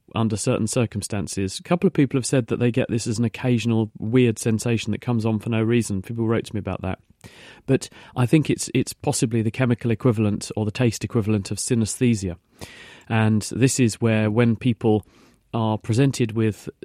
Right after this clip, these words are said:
one sort of sensory information, might be, say, thinking of the day of the week or a certain number,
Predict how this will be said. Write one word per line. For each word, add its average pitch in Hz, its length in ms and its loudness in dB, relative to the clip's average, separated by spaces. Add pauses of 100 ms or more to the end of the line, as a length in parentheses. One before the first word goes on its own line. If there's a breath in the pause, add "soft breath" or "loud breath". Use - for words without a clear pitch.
one 123 280 0
sort - 240 -6
of 101 80 -6
sensory - 400 -4
information, 95 600 -4 (680)
might 123 260 2
be, 113 100 2
say, 110 420 2 (220)
thinking 113 340 0
of 98 140 -4
the 104 260 2 (180)
day 107 180 0
of 104 40 0
the 107 80 2
week 120 320 0 (120)
or 101 300 4
a 101 60 -6
certain 107 340 -2
number, 117 440 0